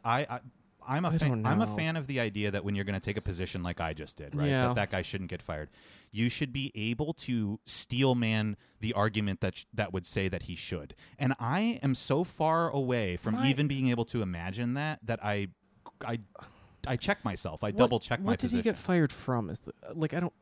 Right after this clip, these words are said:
Speaker 2: you
Speaker 1: He
Speaker 2: know.
Speaker 1: just had some office job, just some cubicle job, you know?
Speaker 2: Honestly, this is what I don't understand.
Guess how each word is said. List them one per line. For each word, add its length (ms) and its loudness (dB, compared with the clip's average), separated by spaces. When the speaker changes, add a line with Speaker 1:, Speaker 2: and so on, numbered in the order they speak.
Speaker 2:
you 60 -2
Speaker 1:
He 20 -
Speaker 2:
know. 100 2
Speaker 1:
just 180 0
had 180 0
some 160 0
office 380 -2
job, 260 -6
just 200 -10
some 100 -4
cubicle 380 -6
job, 240 -10
you 100 -6
know? 180 -6
Speaker 2:
Honestly, 580 2
this 300 -2
is 120 -2
what 160 2
I 120 6
don't 200 0
understand. 600 -14